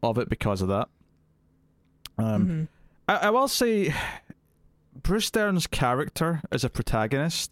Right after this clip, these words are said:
Speaker 1: is a little hard to kinda get a, a clear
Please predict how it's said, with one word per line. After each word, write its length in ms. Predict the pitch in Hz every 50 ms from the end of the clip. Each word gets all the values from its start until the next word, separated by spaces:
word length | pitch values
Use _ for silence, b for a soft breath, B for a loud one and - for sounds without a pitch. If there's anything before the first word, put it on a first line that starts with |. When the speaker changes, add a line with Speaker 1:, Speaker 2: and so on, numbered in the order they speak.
| _ -
Speaker 1:
is 140 | 127 117 123
a 80 | 120 117
little 320 | 117 127 - - - 131
hard 540 | 117 127 123 120 117 113 113 113 101 - - - b b b b b b b _
to 80 | - 131
kinda 280 | - - 123 117 117 110
get 120 | 113 117 -
a, 140 | 110 107 - - - -
a 80 | 110 -
clear 640 | - - - - 123 120 117 117 113 107 104 98